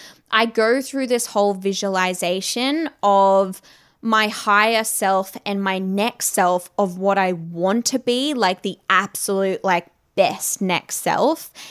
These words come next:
And it mi-, that often it's scary 'cause you're like, "Fuck, she's very different to how I actually <laughs> am." <laughs> And you're like, "Whoa, I've got work to do." But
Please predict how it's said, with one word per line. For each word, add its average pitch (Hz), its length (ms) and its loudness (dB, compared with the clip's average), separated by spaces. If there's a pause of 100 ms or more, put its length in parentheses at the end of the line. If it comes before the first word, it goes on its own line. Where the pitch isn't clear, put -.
(160)
And 220 140 2
it - 100 0
mi-, 214 260 2
that 208 320 2
often 453 340 2
it's - 200 -4
scary 196 440 -2
'cause 196 200 -6
you're 196 100 0
like, 190 200 0
"Fuck, - 500 -10 (400)
she's 196 280 -4
very 208 320 4
different 190 360 -6
to 240 80 -6
how 185 160 0
I 180 80 2
actually 320 480 0
<laughs> - 20 0
am." 330 140 -2
<laughs> 302 160 -2 (1500)
And 294 120 -4
you're 285 200 0
like, 262 220 -2
"Whoa, 240 680 4
I've 220 220 -4
got 208 180 -2
work 208 260 -4
to 226 80 -8
do." 214 220 0
But 214 320 2